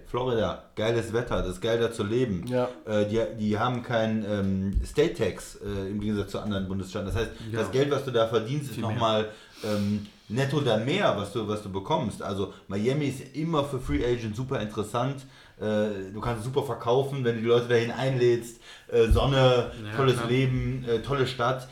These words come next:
Speaker 1: Das ist besser, als wenn du die Leute nach Green Bay einlädst. Da musst du mehr bezahlen für den Free Agent, ja? Oder irgendwo Minnesota. Nein, Miami zieht und deshalb können sie sich in zwanzig zwanzig auch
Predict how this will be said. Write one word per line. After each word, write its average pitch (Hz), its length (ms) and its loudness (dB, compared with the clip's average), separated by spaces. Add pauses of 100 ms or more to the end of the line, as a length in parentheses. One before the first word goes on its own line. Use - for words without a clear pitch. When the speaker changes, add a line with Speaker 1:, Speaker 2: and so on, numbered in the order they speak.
(160)
Speaker 1:
Das 104 180 -2
ist 131 200 -8
besser, 131 340 0
als 113 300 -2
wenn 117 100 -2
du 113 60 -2
die 117 60 0
Leute 120 180 2
nach 117 120 0
Green 156 220 0
Bay 160 120 8
einlädst. 95 420 -2
Da - 20 0
musst 123 160 0
du 139 60 2
mehr 151 180 4
bezahlen 117 480 2
für 120 80 -2
den 113 160 -2
Free 123 180 2
Agent, 104 360 0
ja? 131 260 2 (240)
Oder 120 380 4
irgendwo 127 260 2
Minnesota. 131 720 0 (240)
Nein, 131 320 0
Miami 120 400 0
zieht - 320 8 (320)
und 110 240 -4
deshalb 117 280 0
können 139 220 -2
sie 123 80 -6
sich 120 180 -6
in 104 120 -8
zwanzig 110 340 -6
zwanzig 117 560 -6
auch 101 300 -4